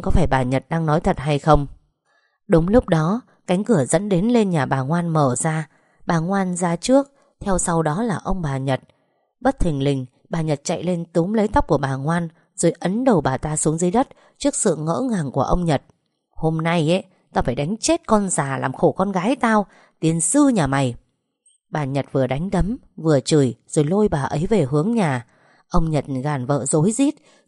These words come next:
"Kìa, bà làm cái gì thế hả? Chuyện có gì cứ từ từ nói. Ông còn bênh nó à? Nó hành hạ con gái ông đấy.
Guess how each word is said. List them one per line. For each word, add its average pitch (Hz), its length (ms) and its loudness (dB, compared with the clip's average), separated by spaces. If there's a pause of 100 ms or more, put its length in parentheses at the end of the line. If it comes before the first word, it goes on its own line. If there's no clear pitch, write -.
"Kìa, 170 260 4 (300)
bà 170 120 -4
làm 156 240 2
cái 240 120 0
gì 202 220 2
thế 240 100 0
hả? 185 340 0 (200)
Chuyện - 220 0
có 165 140 0
gì 226 160 2
cứ 233 140 0
từ 190 180 2
từ 147 200 2
nói. 160 380 0 (400)
Ông 165 160 4
còn 127 200 -2
bênh 214 240 4
nó 180 160 2
à? 143 240 0 (320)
Nó 190 100 0
hành 214 240 -4
hạ 156 220 -4
con 202 140 -2
gái 196 200 0
ông 214 200 0
đấy. 269 240 2